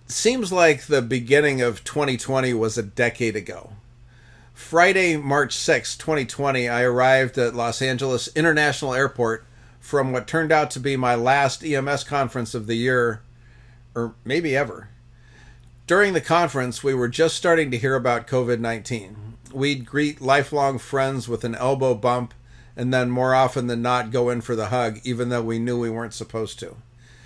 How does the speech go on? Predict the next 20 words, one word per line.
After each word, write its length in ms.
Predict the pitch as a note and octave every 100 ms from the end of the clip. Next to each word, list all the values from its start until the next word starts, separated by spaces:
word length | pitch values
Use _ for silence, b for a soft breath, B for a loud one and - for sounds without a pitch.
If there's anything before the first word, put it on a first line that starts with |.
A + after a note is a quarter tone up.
| b b b
Shortly 480 | - - G3 G3+ F#3+
after 320 | F3 - C#3+
arriving 460 | C3 C#3 C#3+ C3+ A#2
home, 420 | C#3 B2 A2 A2+ -
I 140 | B2
learned 420 | B2 C#3+ D3+ C#3
that 120 | A#2+
someone 520 | - D#3 D#3 C#3+ C3 B2
I'd 120 | A#2+
had 140 | C#3
a 60 | A2+
beer 340 | G#2 D#3 F3
with 380 | C#3 B2 A#2 -
in 180 | C3 B2
the 100 | A2+
hotel 380 | C3 B2 C#3+ A#2
bar 500 | B2 C3 B2 A#2 B2
overlooking 520 | A#2+ B2 B2 A#2+ G#2
Tampa 340 | C3+ B2 A#2
Bay 400 | F#2+ B2 A#2 G#2+